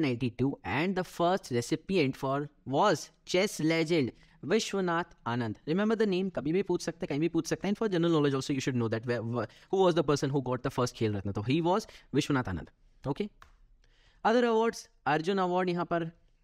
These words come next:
जो दूसरे अवार्ड्स हैं, अर्जुन अवार्ड ये कब स्टार्ट हुआ था? नाइनटीन सिक्सटी वन में। किसको दिया जाता है ये? अ, तो ये एक्स्ट्राऑर्डिनरी अचीवमेंट रहती है नेशनल स्पोर्ट्स में, उसे दिया जाता है। ठीक है, फिर द्रोणाचार्य अवार्ड, द्रोणाचार्य कौन थे? अर्जुन के गुरु थे। ठीक है, तो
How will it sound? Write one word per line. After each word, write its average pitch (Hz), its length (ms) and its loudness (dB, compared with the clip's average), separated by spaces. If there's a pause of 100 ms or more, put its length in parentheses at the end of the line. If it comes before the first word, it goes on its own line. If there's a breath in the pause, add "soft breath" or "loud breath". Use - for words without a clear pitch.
(160)
जो 131 120 -2
दूसरे 139 240 0
अवार्ड्स 156 320 2
हैं, 156 120 -2 (280 soft breath)
अर्जुन 165 280 2
अवार्ड 180 300 2 (160)
ये 143 100 0
कब 160 100 0
स्टार्ट 160 260 -2
हुआ 160 100 0
था? 165 240 -2
नाइनटीन 123 240 -4
सिक्सटी - 240 -4
वन 143 120 0
में। 143 180 0 (640)
किसको 170 240 0
दिया 165 180 4
जाता 165 220 2
है 165 100 2
ये? 165 140 2 (300 loud breath)
अ, 139 260 0 (140)
तो 156 100 2
ये 156 260 0
एक्स्ट्राऑर्डिनरी 156 760 2
अचीवमेंट 147 500 -2
रहती 135 160 -2
है 135 60 2
नेशनल 113 260 -2
स्पोर्ट्स - 360 -6
में, 214 120 0 (360)
उसे 147 220 0
दिया 117 200 0
जाता 113 260 0
है। 117 80 -2
ठीक - 180 -4
है, 151 140 -4 (340)
फिर 170 280 0
द्रोणाचार्य 156 540 0
अवार्ड, 151 320 2 (140)
द्रोणाचार्य 151 480 0
कौन 175 220 0
थे? 123 120 -4 (120)
अर्जुन 123 260 -2
के 135 80 0
गुरु 139 220 0
थे। 131 160 -2 (460)
ठीक 156 140 2
है, 156 60 4
तो 120 420 -2